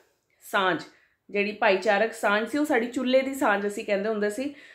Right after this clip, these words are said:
ਔਰ ਕਿਹਾ ਜਾਂਦਾ ਸੀ ਕਿ ਸਾਂਝਾ ਚੁੱਲ੍ਹਾ ਜਿਹੜਾ ਹੈ, ਉਹ ਟੁੱਟ ਗਿਆ।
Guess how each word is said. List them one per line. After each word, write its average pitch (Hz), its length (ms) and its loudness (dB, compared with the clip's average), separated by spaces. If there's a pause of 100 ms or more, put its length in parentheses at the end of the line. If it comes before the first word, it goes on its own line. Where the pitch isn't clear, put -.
(140)
ਔਰ 226 100 6
ਕਿਹਾ 240 260 4
ਜਾਂਦਾ 240 280 0
ਸੀ 262 120 -6
ਕਿ 285 120 -4
ਸਾਂਝਾ 269 440 2
ਚੁੱਲ੍ਹਾ 269 440 2
ਜਿਹੜਾ 202 320 2
ਹੈ, 247 80 -2 (460)
ਉਹ 220 180 -4
ਟੁੱਟ 180 200 -6
ਗਿਆ। 196 220 -2